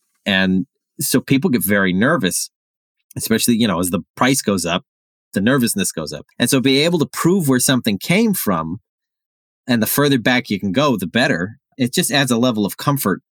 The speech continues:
when you're spending that kind of money. And it can work against you in the sense that a collector had sent in a group of illustrations from a couple of artists that were very well known. And when we got them in, we looked them over,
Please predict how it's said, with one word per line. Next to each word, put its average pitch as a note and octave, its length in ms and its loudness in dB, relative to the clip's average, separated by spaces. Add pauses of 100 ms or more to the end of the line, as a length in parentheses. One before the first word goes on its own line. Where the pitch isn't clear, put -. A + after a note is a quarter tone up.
(100)
when G#2 160 -4
you're F#2+ 80 -2
spending G2 360 0
that F2+ 160 0
kind G2 200 -2
of E2+ 80 -4
money. G2 340 -2 (140)
And C3+ 180 2
it C#3 80 -2
can C#3 140 2
work F3+ 220 0
against C#3 500 0
you E2 260 -4 (1400)
in A2+ 160 0
the G#2 80 2
sense A2 400 0
that F#2+ 340 2 (500)
a A2 60 -8
collector D#3+ 360 0
had B2 120 0
sent C3 200 2
in A2+ 120 2
a G2+ 40 0
group B2+ 260 0
of F#2 120 -4
illustrations G2+ 580 0
from F2+ 160 -4
a F2+ 40 -2
couple F#2+ 260 -2
of E2+ 80 -2
artists F2 300 0
that - 100 -2
were F2+ 80 -2
very F#2+ 200 2
well F2+ 220 0
known. E2+ 280 -6 (500)
And G#2+ 140 2
when G2+ 100 2
we F3+ 140 2
got E3+ 220 2
them B2 160 2
in, A#2 140 2
we G#2+ 100 2
looked A2 220 0
them B2+ 180 2
over, G2+ 440 0